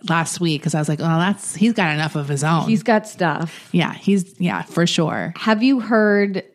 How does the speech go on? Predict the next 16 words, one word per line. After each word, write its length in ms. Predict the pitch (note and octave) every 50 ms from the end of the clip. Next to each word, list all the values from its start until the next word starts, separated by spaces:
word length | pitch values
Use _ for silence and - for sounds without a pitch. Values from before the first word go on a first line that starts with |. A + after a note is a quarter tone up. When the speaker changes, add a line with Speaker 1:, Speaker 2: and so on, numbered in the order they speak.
| _ -
Speaker 2:
this 240 | G3 F#3+ G3+ F#3+ -
is 160 | A#3 G#3 G3+
a 220 | G#3 G3 F#3+ F3+ - - _ _ _ _ _ _ _ -
on, 380 | F#3 F3+ F3 F3 F3 F3 F3+ F3 - -
on 240 | F3+ F3+ F3 F3 F3
topic 640 | - E3 E3+ D#3+ D#3+ - - D3+ D3 C#3+ C#3+ - - - - - - - _ _ _ _ _ _ _ _ _ _ _ _ _
current 420 | - - - G#3 F#3+ F3+ F3 - -
conspiracy 720 | - G3 F3+ E3 - - E3 E3 E3 D#3+ D#3 - D3 D3
theory 320 | D3+ - D#3 C#3+ C#3+ D3 D3
happening 520 | D3+ D3 D3 - - - C#3 C#3 C#3 C#3
that, 260 | C#3+ C#3+ - - -
that's 220 | - D#3 D3+ - D#3
really 360 | C3+ D3 D#3+ D#3 C#3+ D3+ D3
funny 340 | - - D3 D3 D3 C#3+ C#3
to 80 | C#3
me. 360 | C#3 C#3 C3+ - - - F3+